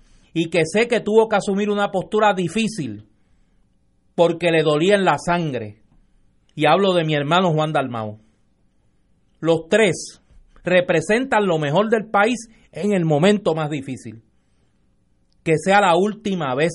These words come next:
que este pueblo tiene que pasar por una vergüenza como esta. El P N P tiene una oportunidad, la que le dieron los votos. Yo espero que el liderato político del P N P esta vez lo haga bien y que resuelvan esta crisis política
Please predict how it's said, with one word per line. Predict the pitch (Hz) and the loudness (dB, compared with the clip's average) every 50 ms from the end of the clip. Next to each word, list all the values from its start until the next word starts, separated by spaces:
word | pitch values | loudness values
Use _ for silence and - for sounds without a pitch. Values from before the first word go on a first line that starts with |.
| - - | -6 -8
que | 165 - | -8 -8
este | - - 165 147 | -6 -4 -6 -4
pueblo | - 147 165 175 175 165 143 - | -2 0 0 0 0 -2 -4 -4
tiene | - 156 180 180 180 170 | -2 -2 -2 -2 -4 -4
que | 165 143 | -6 -6
pasar | 135 - 170 - - - 156 139 120 - - _ _ _ _ _ _ | -6 -6 -8 -8 -6 -4 -2 -2 -2 -4 -10 _ _ _ _ _ _
por | 180 170 151 | 0 0 2
una | 151 170 170 | 2 2 2
vergüenza | 156 143 131 117 135 156 165 160 156 139 113 | 2 2 0 0 0 0 0 0 -4 -6 -6
como | 117 117 113 107 104 104 | -6 -8 -10 -10 -12 -14
esta. | 101 - - 113 107 - _ _ _ _ _ _ _ _ _ _ _ - | -14 -16 -18 -18 -18 -20 _ _ _ _ _ _ _ _ _ _ _ -4
El | 139 139 135 | -4 -2 0
P | - 190 | 0 2
N | 208 220 208 | 2 2 2
P | 226 226 220 | 0 0 0
tiene | 220 208 202 214 | 0 0 0 2
una | 208 208 202 | 2 2 2
oportunidad, | - 202 190 160 - 190 175 170 160 147 143 135 | 2 2 0 2 2 0 0 2 0 0 0 0
la | 131 127 | 0 -2
que | - 143 | -2 -4
le | 135 135 135 | -4 -2 -2
dieron | 147 175 190 196 180 | 0 0 2 4 4
los | 165 143 | 4 4
votos. | 147 156 156 156 131 113 - - - - _ _ _ _ _ _ _ _ - | 4 4 2 2 -2 -10 -14 -16 -20 -20 _ _ _ _ _ _ _ _ -2
Yo | 143 170 180 | 0 0 0
espero | 175 180 - 180 185 226 254 262 254 240 - - - - - _ _ _ | 0 2 2 4 4 6 6 4 2 0 -2 -10 -20 -20 -20 _ _ _
que | - 160 | -2 0
el | 156 | 2
liderato | 156 156 151 147 156 165 175 214 185 | 2 2 2 2 2 2 0 0 0
político | 208 196 208 196 214 185 196 190 | 0 0 0 -2 -2 -2 0 0
del | 180 175 - | 0 0 0
P | 196 | 0
N | 185 190 180 | 0 0 0
P | 185 196 | -2 -2
esta | 185 - 190 170 | 0 2 2 4
vez | 175 165 | 4 4
lo | 170 170 | 4 4
haga | 165 165 156 139 | 4 4 2 0
bien | 135 135 139 131 117 110 117 110 - - - _ _ _ _ _ _ _ _ _ _ _ _ _ _ _ _ _ _ _ _ _ _ _ _ _ _ _ _ _ _ _ _ _ - | 0 -2 -4 -4 -6 -8 -12 -14 -18 -20 -20 _ _ _ _ _ _ _ _ _ _ _ _ _ _ _ _ _ _ _ _ _ _ _ _ _ _ _ _ _ _ _ _ _ -10
y | 160 160 | -6 -2
que | 175 165 | -2 0
resuelvan | 165 165 151 - - 196 233 254 254 226 208 | 0 0 0 0 0 0 2 2 2 2 0
esta | 202 196 - 220 190 | 0 0 0 0 0
crisis | - 214 226 220 - 233 220 | 0 0 -2 -2 -2 -4 -2
política | - - 180 170 190 214 156 - 156 120 - 143 160 180 - | 2 4 4 4 4 2 -2 -4 -6 -4 -2 -4 -4 -4 -6